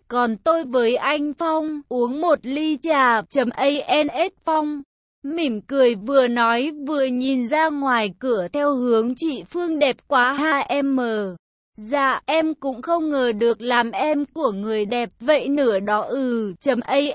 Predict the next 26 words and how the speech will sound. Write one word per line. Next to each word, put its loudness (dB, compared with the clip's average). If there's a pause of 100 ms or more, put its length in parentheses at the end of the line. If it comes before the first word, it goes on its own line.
(200)
N -2
S -4
chơi 0
với 0
Phương -4
từ -4
nhỏ 0
nhìn 0
quen 0
mà 0
còn 0
thấy 2
đẹp -2
nửa 0
là -2
em. 0
Vậy 0
anh -2
với 2
chị -4
ấy -2
có 4
phải 0
là, -4 (340)
à -2
không, 2